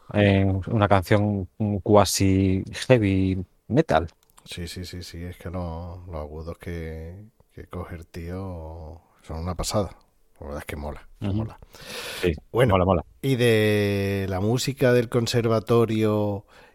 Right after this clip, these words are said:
Speaker 2: y de Camilo sexto, vamos a pasar a, a decir los, los grupos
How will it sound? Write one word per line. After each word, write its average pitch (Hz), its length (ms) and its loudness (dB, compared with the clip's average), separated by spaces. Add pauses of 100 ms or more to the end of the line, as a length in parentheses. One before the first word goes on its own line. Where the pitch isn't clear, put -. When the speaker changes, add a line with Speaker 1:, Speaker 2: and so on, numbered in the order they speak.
Speaker 2:
y 104 120 -4
de 107 120 -2
Camilo 95 320 -4
sexto, 110 400 -2
vamos 110 260 0
a - 20 -6
pasar 117 500 0
a, 107 520 0
a 107 180 -4
decir 120 360 -2
los, 98 640 0
los 95 280 -6
grupos 151 440 4